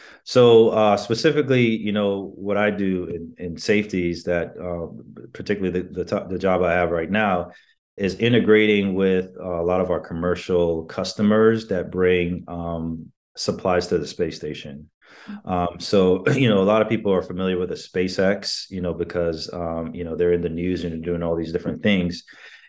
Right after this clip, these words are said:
Speaker 1: And so, uh, when nasa, a few years back, went away with the shuttle program, they still needed to go back and forth to the space station.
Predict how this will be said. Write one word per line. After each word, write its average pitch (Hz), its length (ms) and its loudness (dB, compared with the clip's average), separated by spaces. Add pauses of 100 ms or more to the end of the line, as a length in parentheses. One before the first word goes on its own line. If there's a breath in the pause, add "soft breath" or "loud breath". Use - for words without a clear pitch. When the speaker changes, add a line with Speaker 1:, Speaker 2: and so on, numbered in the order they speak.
(140 loud breath)
Speaker 1:
And 90 160 -6
so, 104 580 6
uh, 98 240 4
when 95 240 2
nasa, 101 840 2
a - 100 -20
few 113 100 -2
years 98 280 0
back, 101 340 -2 (260)
went 98 180 -6
away 92 420 0
with 90 140 -8
the - 80 -4
shuttle 147 340 4
program, 82 760 -2
they 98 100 -2
still 131 240 4
needed 120 240 6
to 98 60 -2
go 101 120 4
back 95 280 0
and - 100 -8
forth 90 180 -2
to 90 80 -2
the 80 100 -6
space 87 280 -2
station. 82 580 -6